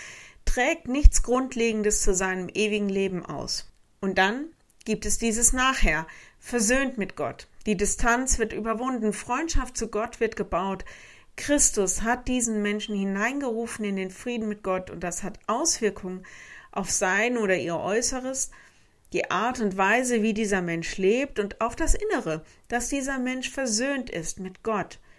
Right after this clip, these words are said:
Die Bibel sagt, geheiligt, als makellos zählt und in Gottes Gegenwart stehen kann. Lehrtext für heute. Einst standet ihr Gott fremd und feindlich gegenüber und habt das durch eure bösen Taten gezeigt.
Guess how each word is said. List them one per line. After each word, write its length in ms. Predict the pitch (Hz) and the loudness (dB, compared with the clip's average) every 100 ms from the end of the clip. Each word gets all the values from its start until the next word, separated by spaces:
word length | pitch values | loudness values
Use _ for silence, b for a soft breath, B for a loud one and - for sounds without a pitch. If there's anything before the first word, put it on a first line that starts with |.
| b b | b b
Die 80 | 214 | -2
Bibel 260 | 196 220 208 | 0 4 6
sagt, 300 | 208 202 - | 4 0 -2
geheiligt, 720 | 190 220 196 160 147 - b b b | -4 0 0 0 10 10 b b b
als 240 | 190 190 | -2 0
makellos 840 | 196 202 220 220 196 190 190 - - | 2 0 0 -2 -2 -2 -2 -2 2
zählt 460 | - 175 160 160 B B B B _ | 4 4 2 -2 B B B B _
und 200 | - 220 | -4 -2
in 180 | 208 196 | -2 -2
Gottes 460 | 196 190 208 - - | -4 -4 0 2 4
Gegenwart 500 | 185 175 170 175 - | 2 0 -4 -6 -8
stehen 420 | - 190 175 160 | -4 -2 -2 -4
kann. 380 | - - - 170 - - - - - - b b b b b | -8 -10 -14 -16 -16 -16 -14 -16 -18 -20 b b b b b
Lehrtext 480 | 190 196 196 196 - | 6 12 12 12 6
für 120 | 185 | 0
heute. 400 | 170 165 - 233 269 b b b b b _ | -2 -2 -2 -4 -8 b b b b b _
Einst 480 | - 170 208 311 - | 2 4 2 6 6
standet 400 | - 254 269 277 | 6 0 -2 -2
ihr 100 | 247 | -2
Gott 220 | 233 240 | 0 0
fremd 520 | 240 - 262 240 - - | -2 0 2 2 0 -2
und 160 | 208 | -2
feindlich 560 | - 240 226 226 220 - | -2 -2 0 4 12 12
gegenüber 540 | 196 180 170 180 185 | 12 2 -2 -4 -2
und 240 | 180 175 202 | -2 -4 -4
habt 220 | 240 247 | -4 0
das 160 | 285 | 0
durch 220 | - 226 - | 0 -2 -4
eure 280 | 196 196 | -2 -2
bösen 560 | 190 196 214 240 247 247 | -2 -2 -2 -4 -8 -4
Taten 420 | - - - - | -4 -4 -6 -6
gezeigt. 640 | 190 202 - 160 151 - | -6 0 0 0 -4 -10